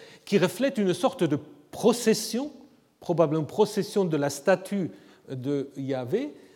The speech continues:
euh, et le chœur demande qui peut entrer. Donc quand la, la procession revient dans la ville,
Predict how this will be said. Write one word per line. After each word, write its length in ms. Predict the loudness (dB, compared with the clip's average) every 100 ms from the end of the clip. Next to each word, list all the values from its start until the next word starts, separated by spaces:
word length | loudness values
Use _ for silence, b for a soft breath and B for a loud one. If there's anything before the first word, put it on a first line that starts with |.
| B -4
euh, 520 | -2 0 0 -2 -4 -12 -20 _ _
et 360 | 0 2 0 -2 -2
le 160 | 0
chœur 340 | 0 0 2 2
demande 420 | 2 2 0 -2
qui 180 | -2 -2
peut 260 | 4 6
entrer. 420 | 6 4 0 -4 -4
Donc 220 | -4 -4
quand 200 | -6 0
la, 520 | 2 2 2 -2 -6 B B B B B
la 80 | -2
procession 500 | 2 2 2 2 4
revient 500 | 6 6 6 2 0 -8 -14 -6
dans 120 | -4
la 120 | -2
ville, 320 | 0 -2 -2